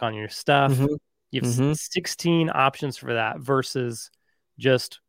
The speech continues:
Speaker 1: one option per month.
Speaker 2: Sure.
Speaker 1: Meaning
Speaker 2: One option, one person even.
Speaker 1: Yeah,
Speaker 2: One option,
Speaker 1: one
Speaker 2: one
Speaker 1: option, one
Speaker 2: coach, one
Speaker 1: person.
Speaker 2: perspective.
Speaker 1: Yeah, now it's like,
Speaker 2: Mm-hmm.
Speaker 1: okay, now you've got sixteen options, four different people to get answers from, plus a whole group,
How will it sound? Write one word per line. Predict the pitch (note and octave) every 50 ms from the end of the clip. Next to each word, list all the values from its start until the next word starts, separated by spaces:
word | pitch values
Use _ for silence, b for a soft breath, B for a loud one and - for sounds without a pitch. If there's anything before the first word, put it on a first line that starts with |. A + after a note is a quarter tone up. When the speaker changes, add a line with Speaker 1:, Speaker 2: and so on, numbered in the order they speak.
| _ -
Speaker 1:
one | E3+ C#3 A2 B2 C3 B2+
option | B2+ A#2+ A#2 A#2 - - - A2 G#2
per | - G#2+ G2+
month. | G#2 A2 A2 - - _ - _ _ _ _ _ _ _ _ _ _ _ _ _ -
Speaker 2:
Sure. | - - - B2+ B2+
Speaker 1:
Meaning | E3 D3+ C3 A#2+
Speaker 2:
One | C3+ D3+
option, | D3+ D3 C#3+ - - C#3
one | B2+ C#3 C#3+ C3
person | - - D#3+ F#3 E3+ - B2+
even. | A#2 A2 G2+ G#2 G#2 - _ _ _ _ _
Speaker 1:
Yeah, | - - C3+
Speaker 2:
One | C3
option, | D#3 D3+ D3+ D3+ D#3+
Speaker 1:
one |
Speaker 2:
one | D#3+ D3+
Speaker 1:
option, | C#3+ C#3 D#3 D3 C3+
one | D3 C#3+
Speaker 2:
coach, | -
one | - C3
Speaker 1:
person. | C3+ C#3+ C#3 -
Speaker 2:
perspective. | - C#3+ - - C#3 - - A2+ A2 - - _ _ _ b b b b b
Speaker 1:
Yeah, | D3 D#3+ C#3 B2
now | C3 D3 D#3+ E3+ E3+
it's | E3 E3 -
like, | D#3+ D3 C#3 C3+
Speaker 2:
Mm-hmm. | C#3 D3 D3+ F3+
Speaker 1:
okay, | D#3+ - C#3+ C3 C3 C3 - _ _ _ _ _ _ _ _ _ _ _ _ _ _ - - _ _ -
now | - C#3 D3
you've | D3+ D3 C#3
got | B2 C#3+ C3 A#2 - -
sixteen | - - F#3+ F3+ - - E3+ D3+
options, | C#3+ C3 B2+ - - C#3 B2+ B2 - - _ _ _ _ _ _ _ _ -
four | - D#3+ F3 F3
different | E3 E3 D#3+ E3 D#3 D#3
people | - D3+ - - C#3
to | B2+ C3
get | A#2+ B2
answers | B2 B2 A#2+ A#2 - B2+ A2+ -
from, | - - B2 A#2 A#2 A#2 _ _ _ _ _ _ _
plus | - - D3 D#3 D#3 D3 - - - - _ _ -
a | - B2+
whole | B2+ D3 D3+ C#3+
group, | A#2+ - C3 B2 C3 D#3 D#3 C3+ - -